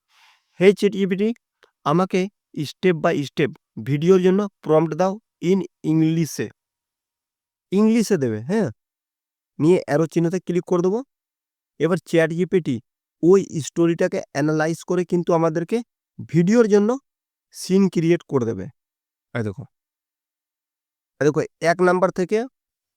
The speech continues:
বারো নাম্বার, মানে বারোটা কিন্তু প্রম্পট দিয়েছে কার্টুন ভিডিও তৈরি করার জন্য, হ্যাঁ। তো এটা আমরা কি করব? কপি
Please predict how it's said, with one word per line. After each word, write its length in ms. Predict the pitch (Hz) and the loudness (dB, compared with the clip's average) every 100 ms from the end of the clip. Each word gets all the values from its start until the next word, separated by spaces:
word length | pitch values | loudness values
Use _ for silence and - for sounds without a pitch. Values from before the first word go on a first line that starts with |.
| _ | _
বারো 340 | 120 135 151 180 | -4 -2 2 4
নাম্বার, 340 | 170 147 110 - _ _ - | 4 2 -2 -8 _ _ -6
মানে 160 | 139 151 139 | -2 0 0
বারোটা 280 | 156 165 170 | 0 0 0
কিন্তু 160 | 185 190 - | 0 -2 0
প্রম্পট 320 | 156 165 165 | 4 4 2
দিয়েছে 300 | 156 165 202 226 - _ - | -2 -2 0 -2 -4 _ -6
কার্টুন 320 | 127 123 165 139 | -4 0 0 2
ভিডিও 240 | 135 156 | 0 -2
তৈরি 260 | 165 143 139 135 | 0 -2 -2 -2
করার 200 | 127 104 | -2 -4
জন্য, 200 | 110 110 | -6 -8
হ্যাঁ। 260 | 113 185 143 - _ _ _ _ _ _ _ _ _ _ _ _ _ _ _ _ _ _ _ _ _ _ _ _ - | -4 -4 -4 -10 _ _ _ _ _ _ _ _ _ _ _ _ _ _ _ _ _ _ _ _ _ _ _ _ -6
তো 20 | 139 | -2
এটা 100 | 151 | 0
আমরা 140 | 156 165 | 0 -2
কি 120 | 175 | -2
করব? 220 | 175 175 196 - _ _ _ _ _ _ _ _ _ _ _ _ _ _ _ _ _ - | -2 -2 -4 -8 _ _ _ _ _ _ _ _ _ _ _ _ _ _ _ _ _ -6
কপি 220 | 143 | 0